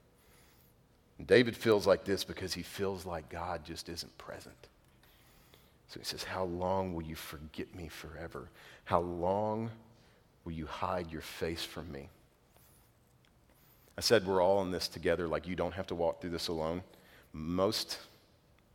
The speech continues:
most everyone has probably asked that question before. And we may not always like to talk about it, but some of the times we feel like we're walking in uncertainty is because we feel like God just isn't there.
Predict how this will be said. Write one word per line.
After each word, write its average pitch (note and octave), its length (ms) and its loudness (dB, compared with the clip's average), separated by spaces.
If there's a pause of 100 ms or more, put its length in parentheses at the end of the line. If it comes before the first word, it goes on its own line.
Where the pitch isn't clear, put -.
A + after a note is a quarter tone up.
(300)
most G2 300 2
everyone F2 420 2
has D#2 120 -2
probably E2+ 560 2
asked D2+ 220 -2
that - 160 -2
question C#2+ 320 -6
before. - 280 -12 (720)
And F#2 120 -2
we G#2 100 4
may B2 160 10
not G#2+ 240 8
always G2 300 6
like F#2+ 180 8
to F2 60 -8
talk D#2+ 300 2
about F#2+ 260 6
it, G#2+ 100 0 (920)
but G2+ 120 0
some A#2 180 4
of B2+ 60 6
the A#2+ 60 8
times G#2 380 4
we F#2+ 80 -2
feel G#2+ 180 4
like F#2+ 140 8
we're F#2+ 80 2
walking F2 480 4
in E2 100 0
uncertainty F#2+ 760 -2 (440)
is F2 140 -4
because F#2 260 -2
we F2 80 -4
feel F#2+ 180 0
like E2+ 220 4
God D#2 260 0
just - 320 -8
isn't F2 340 -4 (160)
there. C2+ 400 -6